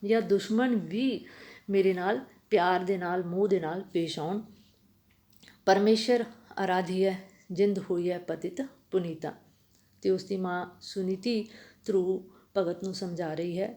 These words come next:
ਬਾਲ ਧਰੂ ਨੂੰ ਸਮਝਾ ਰਹੀ ਹੈ ਕਿ ਪਰਮੇਸ਼ਰ ਆਰਾਧੀ ਹੈ, ਭਾਵ ਜੇਕਰ ਦੁਸ਼ਮਣ ਨੂੰ ਵੀ ਤੁਸੀਂ ਆਪਣਾ ਬਣਾਉਣਾ ਹੈ, ਮੀਤ ਬਣਾਉਣਾ ਹੈ, ਤੇ ਉਸ ਦਾ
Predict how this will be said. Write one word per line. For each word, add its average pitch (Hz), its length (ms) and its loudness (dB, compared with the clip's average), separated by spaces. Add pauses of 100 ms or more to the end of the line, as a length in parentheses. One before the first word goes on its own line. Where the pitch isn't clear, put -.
ਬਾਲ 170 320 0
ਧਰੂ 190 260 0
ਨੂੰ 185 140 -6
ਸਮਝਾ 170 380 -6
ਰਹੀ 160 240 -2
ਹੈ 226 120 0 (420)
ਕਿ 254 120 -4
ਪਰਮੇਸ਼ਰ 254 560 2
ਆਰਾਧੀ 175 440 0
ਹੈ, 139 80 -2 (560)
ਭਾਵ 202 280 2
ਜੇਕਰ 226 400 4 (260)
ਦੁਸ਼ਮਣ 262 500 0 (100)
ਨੂੰ 254 200 2
ਵੀ 277 160 2
ਤੁਸੀਂ 240 300 -2 (120)
ਆਪਣਾ 208 380 2
ਬਣਾਉਣਾ 185 380 0
ਹੈ, 202 200 -2
ਮੀਤ 190 320 -2
ਬਣਾਉਣਾ 170 380 -4
ਹੈ, 196 160 -4
ਤੇ 233 120 -2
ਉਸ 208 180 -2
ਦਾ 220 160 2